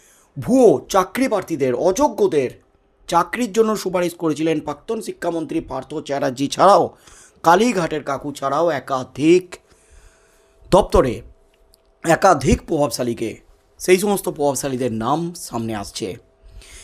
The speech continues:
মেন মাথার নাম প্রকাশ্যে আসছে। তার মধ্যেই কিন্তু সিবিআইয়ের চার্জশিটে উঠে এসেছে অভিষেক ব্যানার্জির নাম, জনৈক অভিষেক ব্যানার্জির নাম।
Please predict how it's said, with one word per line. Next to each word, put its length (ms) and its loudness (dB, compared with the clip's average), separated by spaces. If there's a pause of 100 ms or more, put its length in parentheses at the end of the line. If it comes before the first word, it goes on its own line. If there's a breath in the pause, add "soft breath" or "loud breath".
(180 loud breath)
মেন 280 6
মাথার 480 2
নাম 300 0
প্রকাশ্যে 500 -6
আসছে। 280 -6
তার 220 2
মধ্যেই 380 -4
কিন্তু 240 -4
সিবিআইয়ের 440 -2
চার্জশিটে 400 -2
উঠে 260 0
এসেছে 360 0
অভিষেক 560 -4
ব্যানার্জির 460 -4
নাম, 320 -6
জনৈক 420 2
অভিষেক 460 2
ব্যানার্জির 380 -8
নাম। 280 -12